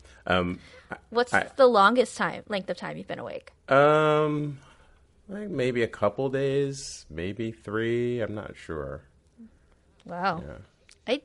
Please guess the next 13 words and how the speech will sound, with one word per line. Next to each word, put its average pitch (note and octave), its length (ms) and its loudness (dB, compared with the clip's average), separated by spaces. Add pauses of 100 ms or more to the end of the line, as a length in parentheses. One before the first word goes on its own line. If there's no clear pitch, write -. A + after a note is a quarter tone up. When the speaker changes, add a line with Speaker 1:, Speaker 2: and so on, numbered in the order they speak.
Speaker 2:
honestly B3 400 0
don't A#3 200 -6
think A3 160 -6
I've G3 80 -2
ever F#3+ 240 -2
been F#3 160 -6
awake F3+ 400 -2
for F#3 140 -6
twenty-four F3 520 -8
hours. F3 420 -2
Speaker 1:
No? A#2+ 360 -4 (1040)
Speaker 2:
Not B3+ 220 -2
really. G3+ 460 2